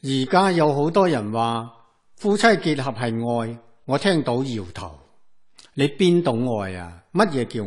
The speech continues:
愛？冇啦。呢個冇係冇人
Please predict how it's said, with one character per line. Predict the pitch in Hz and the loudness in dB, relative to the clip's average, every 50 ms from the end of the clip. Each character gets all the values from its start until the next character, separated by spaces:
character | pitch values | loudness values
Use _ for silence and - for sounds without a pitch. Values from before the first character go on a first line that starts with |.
| 98 95 92 | -8 -10 -10
愛？ | 92 90 87 85 - _ _ - - - - - - _ _ _ _ _ _ _ _ _ _ _ _ _ _ _ _ _ _ _ _ _ _ _ _ _ _ _ _ _ _ _ _ _ _ _ _ _ _ _ | -12 -14 -16 -18 -20 _ _ -20 -20 -20 -20 -20 -20 _ _ _ _ _ _ _ _ _ _ _ _ _ _ _ _ _ _ _ _ _ _ _ _ _ _ _ _ _ _ _ _ _ _ _ _ _ _ _
冇 | 135 127 123 120 113 113 120 123 | -4 -2 0 0 0 0 -2 -2
啦。 | 123 123 113 107 104 101 92 90 87 82 82 - - _ _ _ - - - - - - - _ _ _ _ _ _ _ _ _ _ _ _ _ _ _ _ _ _ _ _ _ _ _ _ _ _ _ _ _ _ _ _ _ _ _ _ _ _ _ _ _ _ _ _ _ _ _ _ _ _ _ _ _ _ _ _ _ _ _ _ _ _ _ _ _ _ _ _ _ _ _ _ _ _ _ _ _ _ _ _ - | -2 -2 -2 -4 -4 -6 -8 -10 -14 -16 -18 -20 -20 _ _ _ -20 -20 -20 -20 -20 -20 -20 _ _ _ _ _ _ _ _ _ _ _ _ _ _ _ _ _ _ _ _ _ _ _ _ _ _ _ _ _ _ _ _ _ _ _ _ _ _ _ _ _ _ _ _ _ _ _ _ _ _ _ _ _ _ _ _ _ _ _ _ _ _ _ _ _ _ _ _ _ _ _ _ _ _ _ _ _ _ _ _ 2
呢 | 214 247 | 4 6
個 | 254 262 | 6 8
冇 | 226 208 180 151 139 143 165 180 | 8 8 8 8 8 6 4 4
係 | 170 185 160 143 135 | 2 2 4 4 4
冇 | 135 131 127 117 120 127 135 | 4 2 2 0 -2 0 0
人 | 143 131 113 98 90 90 | 2 2 2 0 -4 -10